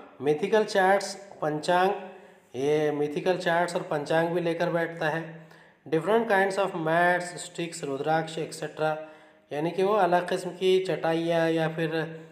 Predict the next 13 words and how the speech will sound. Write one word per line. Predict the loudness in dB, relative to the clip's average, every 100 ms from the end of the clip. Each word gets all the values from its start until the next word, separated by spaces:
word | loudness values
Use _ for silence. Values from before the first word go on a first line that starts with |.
| -20 _
कुछ | -4 0
अलग-अलग | 2 2 2 0
type | -2 -2 -2
की | -6
लकड़ियाँ | -4 -4 -2 0 0 -2 -6 -12 -18 -16 -8
या | -6
फिर | -4
rudraksh | -4 0 2 2 2
भी | -2 -2 -2 -8 -10
लेकर | -6 -4 -2
वो | -2
बैठता | 0 -2 -2 -2 0
है। | 0 -4 -8 -16